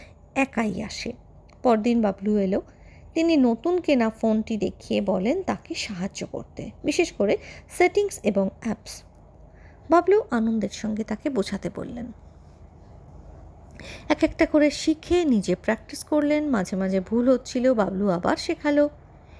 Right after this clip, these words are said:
এইভাবে আধ ঘন্টার মতো কেটে গেল। তিনি মিষ্টি আর সিঙারা খেতে দিলেন। নিজেও খেতে খেতে বাবলুর সঙ্গে গল্প করতে লাগলেন। ভবিষ্যতে কোন লাইনে যেতে চায়, কোথায় পড়ার ইচ্ছে ইত্যাদি নানান কথা বলে বাড়ির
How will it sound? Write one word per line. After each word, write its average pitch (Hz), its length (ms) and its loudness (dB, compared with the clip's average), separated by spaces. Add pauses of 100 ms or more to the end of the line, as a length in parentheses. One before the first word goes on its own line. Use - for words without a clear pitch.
(120)
এইভাবে 269 460 4
আধ 214 320 -2 (100)
ঘন্টার 208 440 0
মতো 196 240 -6
কেটে - 280 -14
গেল। - 300 -14 (460)
তিনি 220 220 4
মিষ্টি 262 520 2
আর 202 100 -2
সিঙারা 202 460 -2
খেতে - 280 -8
দিলেন। - 360 -10 (460)
নিজেও 403 260 4
খেতে 240 240 0
খেতে 254 280 -4
বাবলুর 208 280 0
সঙ্গে 254 340 -2
গল্প 330 280 2
করতে 185 300 -2
লাগলেন। - 460 -8 (180)
ভবিষ্যতে 208 640 0
কোন 262 180 4
লাইনে 214 380 4
যেতে 220 280 -2
চায়, 214 300 0
কোথায় 208 460 -4
পড়ার 202 300 2
ইচ্ছে 240 480 0 (440)
ইত্যাদি 330 360 4
নানান 277 600 4
কথা 359 260 0
বলে 339 340 2
বাড়ির 208 480 2